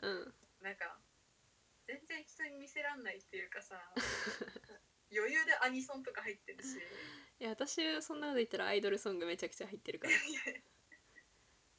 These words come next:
Speaker 1: めっちゃ入ってるよ、普通に。
Speaker 2: うん、鬼塚千尋月光とか入ってるからな。
Speaker 1: 怖いな。
Speaker 2: いや、好きだもん、鬼塚千尋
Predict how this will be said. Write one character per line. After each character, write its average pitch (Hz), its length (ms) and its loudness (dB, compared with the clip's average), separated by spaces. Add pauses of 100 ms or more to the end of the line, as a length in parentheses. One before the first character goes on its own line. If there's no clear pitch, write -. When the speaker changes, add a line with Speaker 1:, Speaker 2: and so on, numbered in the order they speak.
(220)
Speaker 1:
め 190 60 -10
っ - 100 -18
ち 247 140 0
ゃ 220 160 0
入 240 160 -4
っ - 20 -10
て - 160 0
る 170 80 -4
よ、 127 100 -2
普 - 120 -12
通 - 200 -6
に。 - 160 -10
Speaker 2:
う 196 40 -16
ん、 190 540 -16
鬼 330 180 -8
塚 - 240 -2
千 - 100 -8
尋 392 180 -2
月 - 240 -10
光 277 140 -6
と 262 80 -12
か 226 80 -12
入 - 100 -16
っ - 40 -16
て - 120 -20
る 196 60 -14
か 196 60 -18 (560)
ら 285 60 0
な。 254 40 -4
Speaker 1:
怖 185 240 -6
い 185 80 -8
な。 190 80 -8
Speaker 2:
い - 960 -18
や、 202 60 -12
好 - 120 -16
き 294 160 -12
だ 233 140 -6
も 185 80 -12
ん、 180 40 -18 (120)
鬼 190 140 -14
塚 190 180 -8
千 - 140 -12
尋 190 100 -8